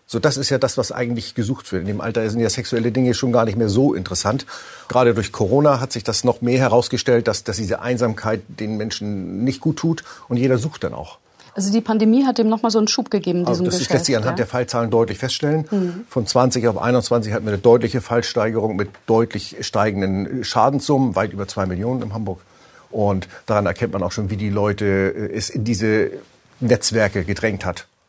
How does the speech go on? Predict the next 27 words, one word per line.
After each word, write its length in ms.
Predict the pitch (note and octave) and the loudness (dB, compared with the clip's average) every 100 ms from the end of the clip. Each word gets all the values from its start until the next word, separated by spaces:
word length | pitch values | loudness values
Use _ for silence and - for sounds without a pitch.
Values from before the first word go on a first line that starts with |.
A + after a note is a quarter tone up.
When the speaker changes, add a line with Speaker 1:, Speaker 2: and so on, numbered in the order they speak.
| _ - | _ 2
Speaker 1:
Auf 220 | C#3+ - | 2 0
der 140 | G#2+ | -4
Suche 260 | F2+ D#3+ F2+ | -2 -4 -4
nach 120 | D#2 | -6
jemandem. 400 | D#2+ E2 C2+ D#2 | -6 -8 -10 -12
So. 100 | - | -4
Speaker 2:
Mhm. 200 | G3+ F3+ | -2 0
Speaker 1:
Und 180 | D#3 F#2 | -2 -2
wenn 80 | A#2+ | 0
man 80 | A#2+ | 2
natürlich 320 | G2+ A#2+ F#2 | 0 -2 -2
sucht, 420 | F#2+ C3 F3 - | 2 2 2 0
dann 120 | A#2+ | -2
ist 80 | A2 | 0
man 100 | B2+ | -2
auch 80 | A2+ | -2
empfänglich 600 | - G2 - C#3 C3 A2+ | -4 -4 0 4 4 2
für 240 | - A#2+ G#2+ | 0 2 4
Nettigkeiten 760 | B2+ B2 F#2+ - F2+ F2+ A#2+ - - - | 2 0 -8 -2 -2 0 -4 -6 -20 -6
und 100 | B2 | -2
dann 100 | G#2+ | 0
setzt 300 | G2+ - - | 0 -2 -4
scheinbar 460 | A#2+ G#2+ A2+ A2 G2+ | -2 2 4 2 0
jeder, 320 | G#2+ G#2 G2+ - - | -2 0 0 -4 -4
jede 180 | A2+ G#2+ | 0 0
Kontrolle 400 | - G2 G2 F#2 | -4 -6 -4 -6
aus. 240 | F2 D#2+ | -8 -14